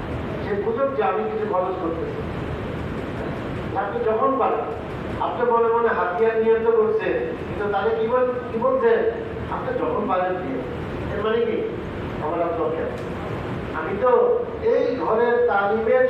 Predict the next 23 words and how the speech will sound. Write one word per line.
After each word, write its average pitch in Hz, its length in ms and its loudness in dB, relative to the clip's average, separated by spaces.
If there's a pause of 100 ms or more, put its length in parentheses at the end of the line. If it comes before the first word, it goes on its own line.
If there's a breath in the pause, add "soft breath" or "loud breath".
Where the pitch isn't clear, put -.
সব 240 180 2 (140)
নেকি 262 560 0 (200)
আমি 214 220 0 (140)
কামাই 220 280 0 (120)
করতে 202 280 -2
চাই, 180 380 0 (200)
এই 220 140 4
জিম্মাদারিটা 220 680 4
আমি 226 220 4
আদায় 262 280 4
করতে 233 200 4
চাই। - 240 0 (2750)
আজ 185 140 0 (120)
তো 196 60 -4
কিতাব 190 340 0 (100)
তালিম 175 260 0 (100)
চালু 180 260 0
হলো, 220 360 2 (1400)
বলে 160 120 0
কিতাব 165 320 0 (100)
পড়বেন, - 340 0 (600)
হ্যাঁ, - 420 -2
একটা 180 200 -2